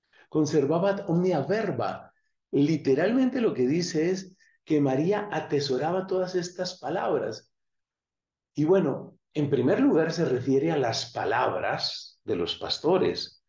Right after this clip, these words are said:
es decir, al testimonio impresionante de estos pastores que tenía que impactar muchísimo a María.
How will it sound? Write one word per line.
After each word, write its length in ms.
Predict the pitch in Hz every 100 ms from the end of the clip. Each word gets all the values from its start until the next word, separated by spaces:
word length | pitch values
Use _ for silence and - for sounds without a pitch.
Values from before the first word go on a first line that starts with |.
| _ _
es 160 | 95 98
decir, 520 | 131 - 143 160 - - _ _ -
al 180 | 113 101
testimonio 720 | 117 - 107 107 156 202 -
impresionante 1040 | 139 123 120 117 110 104 110 175 233 - 104
de 80 |
estos 280 | 98 - 107
pastores 800 | - 101 - 92 90 107 139 - _ _ _ _ _
que 140 | 113
tenía 380 | 117 107 104 127
que 120 | 170
impactar 480 | 156 135 110 - 107
muchísimo 540 | 110 107 101 - 101
a 40 | 95
María. 580 | 87 120 185 127 90